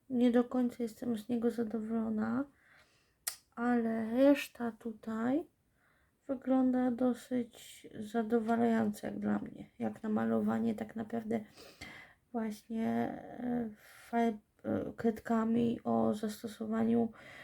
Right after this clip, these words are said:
takim podobnym do akwareli.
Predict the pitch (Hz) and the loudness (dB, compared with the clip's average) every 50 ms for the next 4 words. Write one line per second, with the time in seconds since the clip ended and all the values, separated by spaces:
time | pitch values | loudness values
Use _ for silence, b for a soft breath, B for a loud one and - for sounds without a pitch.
0 | B B B B B B 233 226 214 - 220 214 214 214 226 220 214 214 - 233 | B B B B B B -6 -6 -6 -6 -6 -6 -4 -4 -4 -4 -4 -2 0 0
1 | 214 220 226 220 226 226 226 226 220 214 220 214 - - 226 226 220 - - - | 2 2 2 0 0 0 0 0 0 0 -2 -2 -2 -2 -4 -4 -4 -6 -8 -2
2 | 120 117 117 113 - - - - - - | 0 2 2 4 2 0 -2 -4 -10 -14